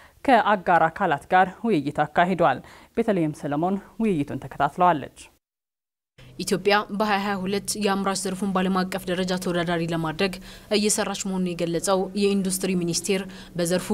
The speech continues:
Speaker 2: ለአሰራር ማነቆ የሆኑ ችግሮችን ለመፍታት ሁለት ዓመታትን የፈጀ የፖሊሲ ማሻሻያ ሲያደርግ መቆየቱን ገልጿል። የኢንዱስትሪ ሚኒስትሩ መላኩ አለበል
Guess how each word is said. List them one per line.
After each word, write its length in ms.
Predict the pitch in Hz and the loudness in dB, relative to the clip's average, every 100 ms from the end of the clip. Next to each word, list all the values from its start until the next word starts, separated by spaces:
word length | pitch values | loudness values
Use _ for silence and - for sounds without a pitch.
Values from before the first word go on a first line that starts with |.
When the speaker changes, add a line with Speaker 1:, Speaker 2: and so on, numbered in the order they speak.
| 208 - | 0 2
Speaker 2:
ለአሰራር 520 | 202 196 - 196 190 | 2 2 0 -2 -4
ማነቆ 320 | 190 185 185 | -2 -2 -2
የሆኑ 200 | 190 185 185 | -2 -2 -2
ችግሮችን 540 | 196 180 175 180 185 | -2 -4 -4 -4 -2
ለመፍታት 460 | 175 160 147 202 185 - - - | -2 -4 -2 -2 -2 -6 -14 -2
ሁለት 320 | 240 202 - | 0 2 0
ዓመታትን 460 | 196 196 190 190 175 | -2 -2 -4 -4 -6
የፈጀ 280 | 175 160 208 202 - | -4 0 0 0 -2
የፖሊሲ 420 | 214 202 196 185 185 | -2 0 -2 -2 -2
ማሻሻያ 480 | 185 180 180 185 175 | -2 -4 -6 -4 -4
ሲያደርግ 360 | 180 170 156 156 | -4 -4 -4 -6
መቆየቱን 540 | 139 113 143 139 143 | -6 -6 -8 -8 -6
ገልጿል። 420 | 147 147 143 151 127 - - - - | -6 -2 -2 -2 -6 -12 -16 -14 -4
የኢንዱስትሪ 460 | 151 160 156 - 170 | 0 0 -2 -2 0
ሚኒስትሩ 360 | 175 165 190 208 202 202 | 0 -2 0 0 0 0
መላኩ 320 | 202 196 196 | 2 0 0
አለበል 380 | 175 170 185 | -4 -2 -2